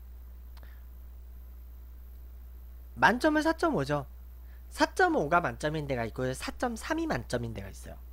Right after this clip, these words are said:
그러니까 그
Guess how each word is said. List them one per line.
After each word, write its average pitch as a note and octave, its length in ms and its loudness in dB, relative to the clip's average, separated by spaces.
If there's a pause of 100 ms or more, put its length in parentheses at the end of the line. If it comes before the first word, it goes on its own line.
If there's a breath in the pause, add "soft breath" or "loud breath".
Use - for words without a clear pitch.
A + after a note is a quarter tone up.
(220)
그러니까 C3+ 460 0 (3000 loud breath)
그 D3 560 8